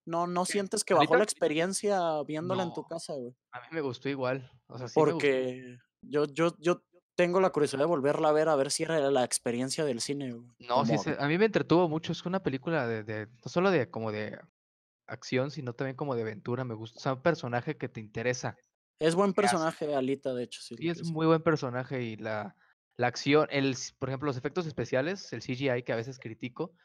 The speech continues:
Speaker 2: creo que está muy bien utilizado en esta película en favor de la,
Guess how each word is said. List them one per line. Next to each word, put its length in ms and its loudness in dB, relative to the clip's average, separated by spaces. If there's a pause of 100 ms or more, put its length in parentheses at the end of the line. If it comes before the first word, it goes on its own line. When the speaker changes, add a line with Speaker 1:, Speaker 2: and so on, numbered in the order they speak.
(400)
Speaker 2:
creo 200 0
que 60 -4
está 220 -2
muy 260 2
bien 200 0
utilizado 420 -8
en 60 -10
esta 180 -12
película 400 -8
en 80 -8
favor 420 0
de 120 -4
la, 320 -12